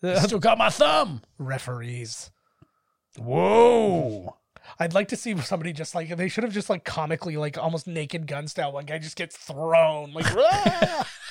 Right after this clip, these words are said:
Speaker 1: You just see him go across the room.
Speaker 2: Oh, good thing the airport's also covering this
Speaker 1: You
Speaker 2: on
Speaker 1: know it. Come
Speaker 2: literally
Speaker 1: on.
Speaker 2: every screen.
Speaker 1: I told you this whole
Speaker 2: Yeah.
Speaker 1: world revolves around arm wrestling.
Speaker 2: Yeah. The only p-, the only screens that weren't covering the wrestling were telling you what they were covering on the other
Speaker 1: Or on the
Speaker 2: screens.
Speaker 1: bottom.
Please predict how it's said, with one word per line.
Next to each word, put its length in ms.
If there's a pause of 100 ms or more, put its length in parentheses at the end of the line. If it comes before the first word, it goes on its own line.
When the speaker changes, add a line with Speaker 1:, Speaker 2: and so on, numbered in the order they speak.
(120)
Speaker 1:
You 140
just 160
see 80
him 80
go 120
across 320
the 80
room. 360
Speaker 2:
Oh, 160 (120)
good 200
thing 160
the 80
airport's 480
also 320
covering 420
this 140
Speaker 1:
You 60
Speaker 2:
on 60
Speaker 1:
know 220
it. 60 (100)
Come 120
Speaker 2:
literally 200
Speaker 1:
on. 60 (100)
Speaker 2:
every 300
screen. 680
Speaker 1:
I 60
told 180
you 60
this 140
whole 180
Speaker 2:
Yeah. 120
Speaker 1:
world 400
revolves 580
around 320
arm 220
wrestling. 580
Speaker 2:
Yeah. 40 (220)
The 120
only 280
p-, 160
the 140
only 200
screens 320
that 120
weren't 200
covering 400
the 80
wrestling 540
were 140
telling 440
you 160
what 240
they 100
were 120
covering 480
on 120
the 100
other 180
Speaker 1:
Or 100
on 100
the 60
Speaker 2:
screens. 60
Speaker 1:
bottom. 420